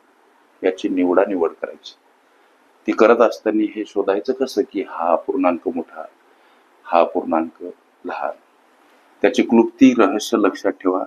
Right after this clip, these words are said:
या छेदाने या अंशाला गुणा, सतरा आणि एकोणीस हा गुणाकार जो काही येईल, तो या अपूर्णांकाच्या डोक्यावर मांडायचा. हा गुणाकार येतो, लेकरांनो, तीनशे तेवीस. आता या छेदाने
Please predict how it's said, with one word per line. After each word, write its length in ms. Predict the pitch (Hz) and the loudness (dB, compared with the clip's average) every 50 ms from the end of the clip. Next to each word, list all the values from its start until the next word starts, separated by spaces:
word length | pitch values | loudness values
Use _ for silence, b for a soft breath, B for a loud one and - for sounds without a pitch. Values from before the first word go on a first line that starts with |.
| - - 98 | -8 -4 0
या 240 | 104 110 123 123 | 2 2 2 2
छेदाने 440 | - - 98 92 98 95 98 104 104 | 0 -2 -2 0 0 0 0 0 -2
या 160 | 104 98 95 | 0 2 4
अंशाला 400 | 92 90 85 - - 95 92 101 | 4 2 2 -2 -4 -2 -2 -2
गुणा, 360 | 95 90 104 117 113 92 76 76 - - _ _ _ _ _ _ _ _ _ _ _ _ _ _ _ _ _ _ _ _ _ _ _ _ _ - | -2 -4 -2 2 4 4 4 2 0 -6 _ _ _ _ _ _ _ _ _ _ _ _ _ _ _ _ _ _ _ _ _ _ _ _ _ -12
सतरा 600 | - - 110 104 - - 117 107 104 95 92 101 - - | -4 -2 -2 0 2 2 4 6 8 8 6 6 2 -4
आणि 280 | 95 92 90 90 90 - - _ _ _ _ _ - | -10 -8 -6 -6 -6 -8 -10 _ _ _ _ _ -4
एकोणीस 600 | 92 95 95 95 95 101 85 80 - - - - - | -2 -2 -2 0 0 -2 -2 -2 -6 -10 -14 -12 -4
हा 120 | - 85 | 0 0
गुणाकार 580 | 90 82 82 92 92 92 90 - - 73 76 80 - _ _ _ _ _ _ _ _ _ _ _ _ _ _ _ _ - | 2 2 2 2 2 2 2 2 0 -4 -4 -4 -4 _ _ _ _ _ _ _ _ _ _ _ _ _ _ _ _ -2
जो 180 | - 120 123 123 | 0 0 2 2
काही 240 | 120 113 104 95 92 | 2 2 4 4 4
येईल, 180 | 87 82 82 90 - - _ _ b b b b b b b b _ - | 4 4 2 0 -4 -8 _ _ b b b b b b b b _ -2
तो 100 | 127 127 | 2 4
या 200 | 117 107 98 101 | 6 6 6 6
अपूर्णांकाच्या 720 | 95 90 - 101 90 90 85 82 82 - - 80 - 98 98 | 4 4 2 0 -2 -2 -4 -4 -6 -8 -10 -10 -8 -6 -2
डोक्यावर 400 | 101 104 90 - - 82 78 - - | 0 0 0 0 0 -4 -4 -4 -2
मांडायचा. 400 | 76 73 71 69 69 - - - - - | -2 -2 -2 -4 -10 -12 -14 -20 -20 -18
हा 180 | - - - 87 | -8 -2 0 0
गुणाकार 500 | 85 82 92 95 95 92 92 - 92 90 | 2 2 2 4 2 2 2 0 0 0
येतो, 240 | 87 - - 90 85 | 0 -2 -2 -2 -2
लेकरांनो, 460 | 85 82 - - - 80 - - 90 95 - _ - | -2 -4 -6 -6 -6 -6 -6 -6 -8 -12 -12 _ -8
तीनशे 320 | 98 95 92 95 - - | -4 -4 -4 -4 -4 -6
तेवीस. 480 | - - 76 69 67 - - - - - _ _ _ _ _ _ _ _ _ _ _ _ b b b b b b b b b b - | -6 -4 -4 -4 -4 -6 -8 -12 -16 -20 _ _ _ _ _ _ _ _ _ _ _ _ b b b b b b b b b b -2
आता 180 | 92 - - 95 90 | 0 2 4 4 6
या 160 | 98 104 123 123 - | 6 4 4 4 0
छेदाने 400 | - 113 110 117 120 123 127 | -4 -2 0 0 2 2 2